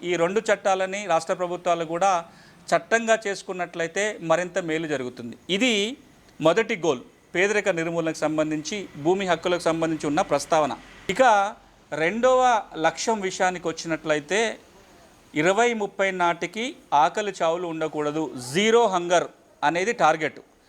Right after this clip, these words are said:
ఇది సాధించాలనే దాని కింద చాలా టార్గెట్స్ ఉన్నాయి.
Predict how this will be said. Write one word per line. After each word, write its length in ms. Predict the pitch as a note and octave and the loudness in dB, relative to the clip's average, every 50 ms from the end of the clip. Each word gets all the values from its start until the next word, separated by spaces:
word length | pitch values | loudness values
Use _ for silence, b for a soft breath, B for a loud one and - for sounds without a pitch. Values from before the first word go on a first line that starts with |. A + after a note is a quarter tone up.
| b b b b b b - | b b b b b b -2
ఇది 200 | D#3+ F#3 G#3 G3 | 0 2 2 2
సాధించాలనే 800 | - F3+ E3+ F#3 G3 A3 A3 G#3+ - G#3+ G3 F#3+ F#3+ F#3 F#3 | 4 4 4 4 2 0 -4 -2 2 2 2 4 2 0 2
దాని 200 | F3 F3+ F3 F3 | 2 2 2 2
కింద 160 | E3+ G3 F#3+ G#3 A#3 G3+ - E3 | -2 -4 -2 -2 -2 0 2 2
చాలా 260 | D3+ D#3 E3 F#3 F#3+ | 2 4 4 4 2
టార్గెట్స్ 520 | F#3 F3 E3 D#3+ E3 D#3+ E3+ D#3+ - - | 2 2 0 0 0 -2 -4 -4 -4 -8
ఉన్నాయి. 340 | D3+ D3 D3 D3 D#3+ G#3+ D#4 | -6 -4 -2 -2 -2 -4 -6